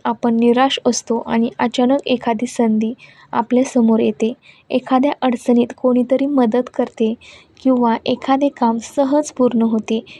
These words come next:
ही सगळी लक्षणे आहेत की स्वामी आपल्या पाठीशी आहेत. जे काम बऱ्याच दिवसांपासून रखडलेले होते, ते काम होणे शक्य वाटत नव्हते, ते अचानक पार पडणे, ही कृपा म्हणजे स्वामी कृपाच होय.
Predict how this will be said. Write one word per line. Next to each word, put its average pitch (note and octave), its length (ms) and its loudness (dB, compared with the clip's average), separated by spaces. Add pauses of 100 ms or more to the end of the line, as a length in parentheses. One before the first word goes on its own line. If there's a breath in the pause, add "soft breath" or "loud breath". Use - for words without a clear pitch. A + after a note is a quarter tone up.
(180 loud breath)
ही D4+ 240 2
सगळी B3 480 2
लक्षणे C#4+ 480 0
आहेत A3 340 0 (360 loud breath)
की A#3+ 80 2
स्वामी A#3+ 500 0 (140)
आपल्या A3+ 360 -2
पाठीशी A3+ 600 -2 (100)
आहेत. A3 300 -4 (420 loud breath)
जे C#4 160 2
काम A#3+ 380 0
बऱ्याच B3+ 440 -2
दिवसांपासून A3+ 800 0
रखडलेले A#3+ 560 0
होते, A#3 340 0 (440 loud breath)
ते C4+ 120 2
काम A#3 380 0
होणे A#3+ 400 2 (320 soft breath)
शक्य C#4 480 -2
वाटत B3+ 360 -2
नव्हते, A#3 340 0
ते A#3 200 -2 (100)
अचानक B3 440 0 (140)
पार A#3 180 0
पडणे, A3+ 460 0 (320 loud breath)
ही - 140 -2
कृपा C4 420 0
म्हणजे A3 440 2 (180)
स्वामी A3+ 340 0
कृपाच A#3 540 -4
होय. A3 160 -2